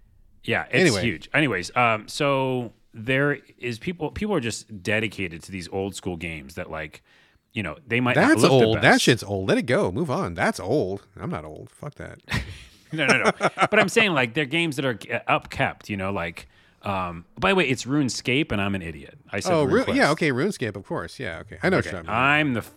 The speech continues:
Speaker 1: I'm the fool now.
Speaker 2: See, you're the one whose memory's going out on you. My brain is still fine.
Speaker 1: I
Speaker 2: You're the
Speaker 1: know.
Speaker 2: old
Speaker 1: I am
Speaker 2: one here,
Speaker 1: old.
Speaker 2: see?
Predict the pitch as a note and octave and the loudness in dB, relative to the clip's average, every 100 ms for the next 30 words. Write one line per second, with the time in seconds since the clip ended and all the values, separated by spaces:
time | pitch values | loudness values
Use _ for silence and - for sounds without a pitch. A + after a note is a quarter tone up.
0 | - F#2+ B2 B2 F#2+ - G2 D#2+ D#2 F#2+ | -12 -4 -2 0 -2 -4 -6 -4 -4 -2
1 | A#2+ A#2+ F#3+ A#3 G3+ D#3 C#3+ A#2+ A#2 B2+ | 2 4 6 6 4 2 0 -2 -2 -2
2 | A#2+ G#2+ G#2+ G#2+ C3+ A#2+ F#2+ G2 E3+ A2+ | -2 -2 -2 -2 0 -2 -2 -4 -4 -4
3 | F#2 F2 F2+ D#2+ G2 F3 E3 - D#3+ E3+ | -6 -10 -14 -14 -12 -12 -10 -4 0 0
4 | G2 F#2+ A#2 A2 G2+ F2 E2 E2 - G2+ | -2 -4 0 2 2 -2 -8 -16 -14 -12
5 | G#2+ | -12